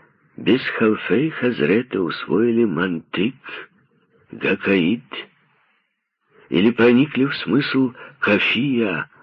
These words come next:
или шарха Габдулла, тогда можно было бы сказать, что вы обрели ключ разумения.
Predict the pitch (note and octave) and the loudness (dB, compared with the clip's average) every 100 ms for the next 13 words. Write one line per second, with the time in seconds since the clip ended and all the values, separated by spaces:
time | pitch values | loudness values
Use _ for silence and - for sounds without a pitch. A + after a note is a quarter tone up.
0 | - - - E2+ G2 G#2+ F2 A#1 - G#2 | -20 -20 -2 2 6 6 6 2 0 0
1 | B2+ - - E2+ G2 D2 D#2 C#2+ D#3 - | 2 0 0 0 -2 0 -4 -2 -6 -8
2 | _ _ _ _ _ _ _ _ _ _ | _ _ _ _ _ _ _ _ _ _
3 | _ _ _ _ _ - - - G2+ F#2 | _ _ _ _ _ -6 -4 0 0 2
4 | E3+ E3+ F#3+ F3+ F3 D3+ B2 - - D3 | -2 -2 -4 -2 -2 -2 -4 -4 -2 -2
5 | C2+ - - - - - - _ _ _ | -2 -6 -10 -20 -20 -20 -20 _ _ _
6 | _ _ - - D2 C#2+ D2 - _ _ | _ _ -8 -4 -4 -4 -6 -6 _ _
7 | - - - A2+ - C3+ A2+ G#2+ - A#2 | -6 -6 -6 -10 -8 -6 -6 -8 -4 -4
8 | - - - C2+ - - - - - - | -6 -12 -8 -8 -10 -6 -4 -4 -8 -20
9 | _ A1+ C2 A#1+ A1 A1 - B1+ - | _ -6 -6 -6 -8 -8 -10 -12 -16